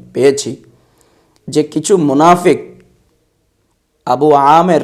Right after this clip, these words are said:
খ্রিস্টান একজন পাদ্রী আমার নবীকে অনেক বিরক্ত করেছে, বিভিন্ন সময় বিভিন্ন কষ্ট দিয়েছে। রসুল করিম সাল্লাল্লাহু আলাইহি ওয়াসাল্লাম যখন তাবুক যুদ্ধে যাচ্ছিলেন,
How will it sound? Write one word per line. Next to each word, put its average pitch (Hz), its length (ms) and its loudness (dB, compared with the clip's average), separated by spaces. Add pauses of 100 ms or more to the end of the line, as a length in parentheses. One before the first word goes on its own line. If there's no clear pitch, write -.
(220)
খ্রিস্টান 170 480 -2
একজন 135 340 -6
পাদ্রী 127 400 -4
আমার 139 220 -6
নবীকে 135 360 -8
অনেক 139 300 -10
বিরক্ত 120 340 -10
করেছে, 120 480 -12 (960)
বিভিন্ন 135 340 -6
সময় 131 300 -10
বিভিন্ন 123 500 -10 (220)
কষ্ট - 260 -12
দিয়েছে। 123 500 -10 (680)
রসুল 190 300 -6
করিম 170 200 0
সাল্লাল্লাহু 165 440 -2
আলাইহি 180 100 -6
ওয়াসাল্লাম 170 100 -4
যখন 185 380 -6
তাবুক 139 380 -6
যুদ্ধে 143 280 -8
যাচ্ছিলেন, 131 580 -8